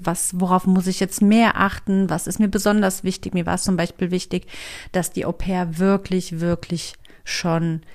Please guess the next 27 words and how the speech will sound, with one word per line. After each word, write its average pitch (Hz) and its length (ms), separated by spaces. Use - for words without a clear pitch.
ja, 170 340
einigermaßen 170 1120
gut 165 480
Deutsch 175 320
spricht, - 640
ähm, 180 540
die 180 180
erste 175 340
Au-pair 190 360
sprach 170 380
zum 170 240
Beispiel 156 540
super 180 280
Englisch, 170 640
nur 165 240
mal 160 140
so 160 100
am 156 180
Rande, 160 480
ist - 140
eigentlich 160 720
gar 160 180
nicht 165 200
jetzt 170 140
so 175 60
das 165 200
Thema. 175 400